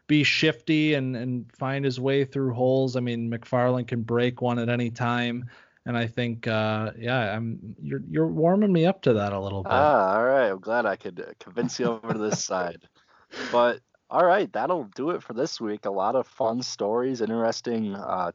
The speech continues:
Speaker 2: talk, discussion here. I feel like you gave us a lot of good insight, Mingo, and, uh, it's great to have you on the first pod. You got anything left you wanna say, or stand on the
Speaker 1: Just, uh,
Speaker 2: soapbox?
Speaker 1: yeah, well, yeah, I'd like to say that I, I love what you're doing here. I think this
Speaker 2: <laughs> Oh.
Speaker 1: is,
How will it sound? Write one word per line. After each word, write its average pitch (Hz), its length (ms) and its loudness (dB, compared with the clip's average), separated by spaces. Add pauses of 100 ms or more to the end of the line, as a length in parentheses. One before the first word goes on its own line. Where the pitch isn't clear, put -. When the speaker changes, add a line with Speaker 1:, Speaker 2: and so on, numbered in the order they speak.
Speaker 2:
talk, - 300 0
discussion 110 600 -2
here. 135 360 -4 (180)
I 92 140 -6
feel - 220 -6
like 110 160 -6
you 101 80 -12
gave 110 200 0
us 110 140 -2
a - 40 -6
lot 101 200 2
of 101 60 -6
good 104 100 0
insight, 104 420 0
Mingo, 120 480 2 (120)
and, 104 300 -4
uh, 95 280 -2 (560)
it's 107 100 -12
great 131 280 2
to 131 60 4
have 110 180 4
you 113 60 2
on 110 100 2
the 104 60 -6
first 113 320 -4
pod. 123 300 2
You 98 80 -12
got 107 180 0
anything 101 560 -8
left 98 200 -4
you 113 80 -6
wanna 110 180 -2
say, 120 320 -2
or 92 380 -2 (680)
stand 156 220 6
on - 60 2
the - 60 0
Speaker 1:
Just, 104 160 0
uh, 156 80 8
Speaker 2:
soapbox? 139 680 2 (460)
Speaker 1:
yeah, 147 160 -6
well, 160 100 0
yeah, 156 280 6
I'd 127 200 2
like 143 280 0
to 131 100 -6
say 151 320 0
that 139 200 2
I, 123 200 2
I 113 120 -4
love 127 300 0
what 156 200 0
you're 139 80 -2
doing 143 300 2
here. 104 380 -4
I 123 120 -6
think 135 260 -2
this 131 160 2
Speaker 2:
<laughs> - 0 -
Oh. 123 100 2
Speaker 1:
is, 127 320 -6